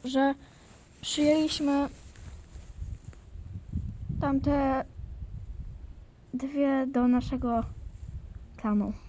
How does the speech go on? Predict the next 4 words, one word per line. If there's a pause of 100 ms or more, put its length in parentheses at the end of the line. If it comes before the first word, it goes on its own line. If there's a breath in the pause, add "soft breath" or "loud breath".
(2500 loud breath)
Do
nas? (840 loud breath)
No (200)
tak.